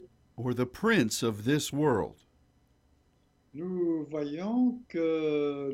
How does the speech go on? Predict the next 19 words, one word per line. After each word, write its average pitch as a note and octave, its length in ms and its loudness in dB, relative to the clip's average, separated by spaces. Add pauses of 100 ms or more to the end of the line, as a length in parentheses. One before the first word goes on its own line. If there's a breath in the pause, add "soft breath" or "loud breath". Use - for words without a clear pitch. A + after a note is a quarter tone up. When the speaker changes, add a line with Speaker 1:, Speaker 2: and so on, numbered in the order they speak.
Speaker 2:
le B2 760 -4
Dieu E3+ 320 -2
ou G3+ 60 -2
le D3+ 180 -6
prince E3 420 -8
de B2+ 120 -8
ce - 160 -12
monde A3 520 -2 (680)
Speaker 1:
will D3+ 560 4 (1080)
try A3+ 440 4
to A#3+ 120 4
be F#3+ 260 -2
active A2 840 2 (100)
in C#3 220 2
the C#3 60 2
process E3+ 800 0
we've B2 300 0
been B2 220 0
describing. G#2+ 720 -2